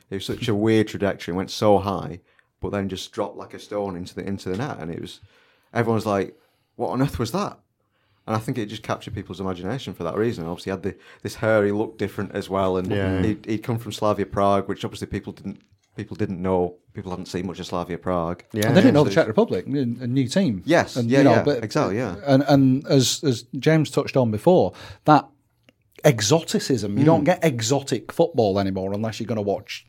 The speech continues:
Speaker 3: a ridiculous reserve. Well, you should know. Go to <laughs> Chris Flanagan, the man that goes to the second division games in Hungary.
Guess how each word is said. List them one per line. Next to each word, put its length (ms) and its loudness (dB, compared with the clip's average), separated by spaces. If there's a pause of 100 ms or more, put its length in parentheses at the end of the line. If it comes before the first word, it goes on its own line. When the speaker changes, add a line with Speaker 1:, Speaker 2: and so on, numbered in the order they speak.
(580)
Speaker 3:
a 80 2
ridiculous 680 -6
reserve. 440 -8 (280)
Well, 200 -12 (140)
you 160 -12
should 220 -14
know. 260 -8
Go 140 0
to 1500 6
<laughs> 20 -
Chris 180 6
Flanagan, 380 4
the 40 6
man 160 8
that 100 6
goes 220 6
to 80 2
the 60 2
second 260 2
division 300 4
games 320 6
in 260 4
Hungary. 460 4